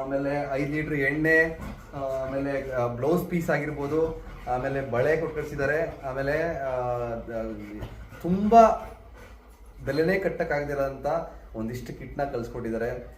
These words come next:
ನಿಮ್ಗೆ ಧನ್ಯವಾದ ತಿಳಿಸ್ತೀನಿ. ನೀವು ನಮ್ಮನ್ನ ನಿಮ್ಮ ಮನೆಯವ್ರು ಅನ್ಕೊಂಡ್ರಲ್ಲ,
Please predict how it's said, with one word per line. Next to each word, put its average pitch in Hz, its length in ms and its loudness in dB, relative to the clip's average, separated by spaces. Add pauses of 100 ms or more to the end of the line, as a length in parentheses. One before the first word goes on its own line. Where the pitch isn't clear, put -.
(120)
ನಿಮ್ಗೆ 117 320 -4
ಧನ್ಯವಾದ 113 340 0
ತಿಳಿಸ್ತೀನಿ. 107 460 -4
ನೀವು 135 640 -4 (200)
ನಮ್ಮನ್ನ 127 380 -4 (480)
ನಿಮ್ಮ 127 200 -2
ಮನೆಯವ್ರು 143 240 2
ಅನ್ಕೊಂಡ್ರಲ್ಲ, 127 420 -2